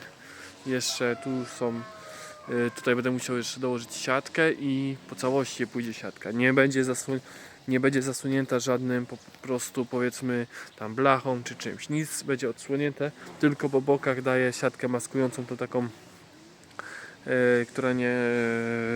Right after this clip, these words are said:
która, żeby mi po prostu tutaj, bo ona będzie otwarta i będzie wiecznie. A chcę, żeby nie było żadnych takich przeciągów. Nie chcę zabijać niczym tam, żadnymi deskami, płytami ścian. Chcę, żeby była siatka,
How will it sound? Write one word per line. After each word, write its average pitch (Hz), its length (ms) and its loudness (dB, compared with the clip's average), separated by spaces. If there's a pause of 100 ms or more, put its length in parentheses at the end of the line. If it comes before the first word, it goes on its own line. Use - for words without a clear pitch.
(260)
która, 156 320 4
żeby 156 200 0
mi 156 100 0
po 151 100 -4
prostu 147 220 -10
tutaj, 147 280 -4 (340)
bo 151 60 0
ona 151 160 4
będzie 151 160 2
otwarta 151 640 4 (280)
i - 20 -8
będzie 143 240 0
wiecznie. 147 420 0 (300)
A 170 160 4
chcę, 170 400 0
żeby 156 200 2
nie 151 100 2
było 156 180 4
żadnych 143 240 0
takich - 300 -12
przeciągów. 151 540 -2 (480)
Nie 151 120 2
chcę 139 200 2
zabijać 151 600 2
niczym 147 360 -2
tam, 139 160 0
żadnymi 139 320 2
deskami, 143 540 2
płytami 143 500 2
ścian. 147 340 2 (380)
Chcę, - 160 -4
żeby 135 140 -8
była 139 120 -2
siatka, 165 400 -2